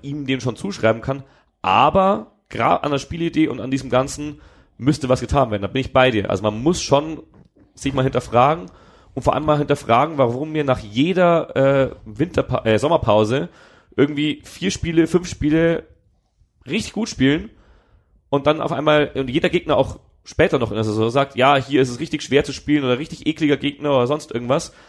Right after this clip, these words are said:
Das hörst du ja nach wie vor. Das hörst du auch, wenn du fünf Spiele in Sp-, Folge verloren hast, hörst du genau das Gleiche bei uns, äh, in den Pressekonferenzen von Gegnern. Das ist nicht alles nur geheuchelt, weil sie Mehrsatz so,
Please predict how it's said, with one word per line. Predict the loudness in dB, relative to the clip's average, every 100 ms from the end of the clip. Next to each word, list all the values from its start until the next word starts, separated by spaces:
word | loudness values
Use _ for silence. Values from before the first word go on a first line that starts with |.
| _ -14
Das | -12 -8 0
hörst | 0 2
du |
ja | 4
nach | 4
wie | 2
vor. | 2 2 2 -2
Das | -6 0
hörst | 0 2
du |
auch, | 2 0 -6 -8
wenn | -2
du | -2 -2
fünf | -4 -4
Spiele | -4 -8
in | -8
Sp-, | -10 -20
Folge | -2 0 2
verloren | 2 2 2
hast, | 0 0
hörst | -4
du | -2
genau | 0 2 2
das | 2
Gleiche | -2 -2 -4
bei | -6
uns, | -6 -12 -20 _ _ _ _ -2
äh, | 0
in | 0
den | -2
Pressekonferenzen | -2 -2 -4 -4 -4
von | -6
Gegnern. | -8 -6
Das | -8
ist | -6
nicht | -6 0
alles | 2 2
nur | 0
geheuchelt, | 0 4 2 2
weil | 2 0
sie | 0
Mehrsatz | -2 0 0
so, | -2